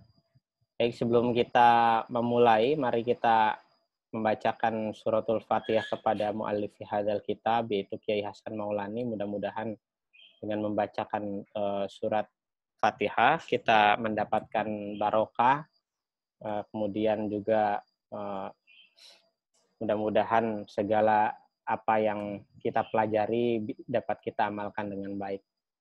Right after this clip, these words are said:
Al-hadiniyah wa ala kulli niyatin sholihah. Salamul Fatihah. A'udzu billahi minasyaitonir rajim. Bismillahirrahmanirrahim. Alhamdulillahi rabbil alamin. Arrahmanir rahim. Maliki yaumiddin.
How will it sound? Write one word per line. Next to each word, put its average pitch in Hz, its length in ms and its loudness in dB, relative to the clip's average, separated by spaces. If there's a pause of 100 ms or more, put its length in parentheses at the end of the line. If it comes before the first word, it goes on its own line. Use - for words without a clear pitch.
(100)
Al-hadiniyah 117 640 4
wa 113 160 2
ala 113 160 0
kulli 110 320 -2
niyatin 110 320 -4
sholihah. 107 640 -2
Salamul 107 480 -4
Fatihah. 107 1040 -2 (640)
A'udzu 110 320 -2
billahi 113 400 2
minasyaitonir 110 800 0
rajim. 107 480 -2
Bismillahirrahmanirrahim. 104 1500 -6 (400)
Alhamdulillahi 110 960 -2
rabbil 107 320 -2
alamin. 107 720 -4
Arrahmanir 104 720 -8
rahim. 101 480 -8
Maliki 104 400 -12
yaumiddin. 101 720 -6